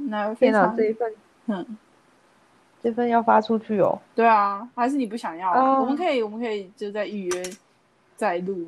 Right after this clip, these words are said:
Speaker 1: 这样子。只是我会觉得，我不知道，你，你如果 OK 的话，因为有时候我们会问到一样的问题。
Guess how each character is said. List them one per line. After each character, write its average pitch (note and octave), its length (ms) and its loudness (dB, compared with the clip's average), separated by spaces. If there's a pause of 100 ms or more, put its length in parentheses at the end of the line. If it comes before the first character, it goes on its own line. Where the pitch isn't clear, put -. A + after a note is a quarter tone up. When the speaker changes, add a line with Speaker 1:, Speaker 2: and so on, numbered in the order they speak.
Speaker 1:
这 E3+ 60 -10
样 D#3 120 -12
子。 G3 320 -16 (140)
只 B3+ 140 4
是 E4 180 4 (560)
我 G#3+ 100 0
会 B3+ 140 6
觉 G#3+ 140 2
得， F3 160 -6 (540)
我 G3+ 60 -4
不 G#3 80 0
知 A3 60 -2
道， G#3+ 160 6
你， F#3 200 -12
你 G#3+ 120 0
如 B3+ 80 4
果 B3 120 6
OK G3 280 -4
的 F3+ 100 -6
话， G3 240 -6 (120)
因 B3 120 0
为 C4+ 60 2
有 G3 60 -4
时 G#3 80 -10
候 G#3 180 -2
我 F#3 60 -6
们 F3 80 -12
会 G3 80 -10
问 G3 160 -6
到 F3 120 -8
一 - 80 -12
样 D#3 140 -12
的 - 100 -20
问 F3+ 160 -20
题。 - 160 -20